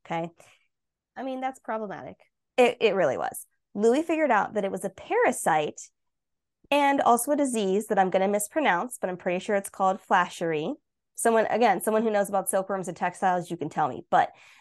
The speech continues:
Speaker 1: this disease is passed on when a silkworm eats mulberry leaves where other silkworms have left droppings. So it's passed
Speaker 2: Ew.
Speaker 1: through microbes in poop. Yeah.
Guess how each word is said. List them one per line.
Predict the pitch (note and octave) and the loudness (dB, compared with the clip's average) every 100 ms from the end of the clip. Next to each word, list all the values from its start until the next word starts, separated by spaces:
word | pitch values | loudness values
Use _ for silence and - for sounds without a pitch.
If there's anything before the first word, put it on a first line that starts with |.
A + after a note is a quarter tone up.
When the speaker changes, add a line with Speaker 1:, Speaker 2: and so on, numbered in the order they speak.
| - | 2
Speaker 1:
this | A#3 E4 | 2 2
disease | - A3+ G#3 A#3+ G3+ F3+ F3+ - - | -2 -2 0 -2 0 -2 -4 -10 -4
is | F#3+ F3+ F#3 A#3+ - D#4 F4+ _ _ _ _ | -2 0 -2 -4 0 -2 -2 _ _ _ _
passed | - F3+ B3+ - | -6 -4 -4 0
on | F3+ E3+ F3+ | 0 2 0
when | F3 | -2
a | |
silkworm | F3 - A3+ C4 C4+ F3 D3 D#3+ | -4 -2 0 0 -2 -2 -2 -4
eats | - E3+ - | -8 -8 -4
mulberry | G3+ G#3+ G#3 F3+ E3+ | 0 2 2 0 -2
leaves | D3 C#3 B2 F#3+ - - - | -6 -8 -8 -8 -10 -14 -2
where | F#3+ F3+ - | 0 0 2
other | G#3+ G#3+ F#3+ | 2 2 -2
silkworms | - F3+ - E3 D3+ D3 D3+ - _ _ _ _ | -4 -6 -4 -4 -4 -6 -12 -16 _ _ _ _
have | - F#3 F3+ | -2 -2 -2
left | F3+ E3+ - - | -6 -6 -10 -12
droppings. | F3 F3 - - - - - _ _ _ _ _ _ _ _ | -8 -8 -10 -20 -18 -18 -18 _ _ _ _ _ _ _ _
So | - G#3+ G3+ | -6 2 4
it's | G3 F#3+ - | 2 0 -12
passed | - G#3 G#3+ F#3+ F#3 | -4 -2 -2 -6 -10
Speaker 2:
Ew. | F#3 | -10
Speaker 1:
through | G3+ F#3+ | -6 -4
microbes | F#3+ F#3 F3+ F3 E3+ E3+ | 0 0 0 -2 -2 -6
in | D3+ | -10
poop. | - D#3 _ _ _ _ _ _ - | -10 -12 _ _ _ _ _ _ -12
Yeah. | D#3 A2 | -12 -12